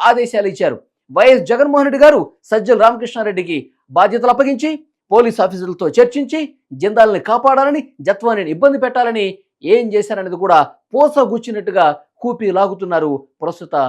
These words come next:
అధికారులు. ఇక్కడ మనం క్లియర్గా అర్థమవుతోంది. ఒకసారి ఈ కేసు పూర్వపరాల్లోకి వెళ్తే అసలు ఏం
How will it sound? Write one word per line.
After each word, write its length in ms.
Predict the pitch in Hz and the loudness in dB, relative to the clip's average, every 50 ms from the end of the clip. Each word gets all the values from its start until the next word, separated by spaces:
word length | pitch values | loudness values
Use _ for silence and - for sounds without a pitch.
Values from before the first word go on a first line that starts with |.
| 120 - _ _ - 165 | -4 -10 _ _ -6 -4
అధికారులు. 460 | 170 190 - 165 139 117 101 95 - - _ _ _ _ _ _ _ 208 | -4 -4 -4 -4 -4 -4 -6 -10 -20 -20 _ _ _ _ _ _ _ -6
ఇక్కడ 120 | 220 285 285 294 | -2 0 0 0
మనం 120 | 285 262 269 - _ - | 0 -2 -6 -10 _ -4
క్లియర్గా 340 | 277 320 359 349 294 311 262 233 | -2 -2 -2 0 2 2 2 2
అర్థమవుతోంది. 520 | 214 226 226 208 - 190 165 151 165 226 269 - _ _ _ _ _ _ _ _ _ _ _ - - _ 151 180 | 2 0 -2 -2 -2 -2 -2 -2 -2 -4 -4 -8 _ _ _ _ _ _ _ _ _ _ _ -20 -20 _ -8 -6
ఒకసారి 360 | 185 220 220 269 294 277 233 175 - - _ - 214 | -4 0 2 2 4 4 2 -2 -4 -6 _ -6 -4
ఈ 40 | 254 240 240 | -2 0 2
కేసు 220 | 254 285 277 277 240 - - | 2 2 2 2 -2 -4 -2
పూర్వపరాల్లోకి 640 | 214 220 226 220 208 214 185 175 165 160 151 - 151 143 | 0 0 0 0 -2 -2 -2 -2 -2 -2 -4 -4 -4 -4
వెళ్తే 200 | 135 131 220 247 262 254 - - - | -2 2 2 2 2 0 -4 -6 -4
అసలు 200 | 214 - 262 233 185 151 170 240 | -2 -2 -2 -2 -2 -2 -2 -2
ఏం 120 | 294 320 | 0 0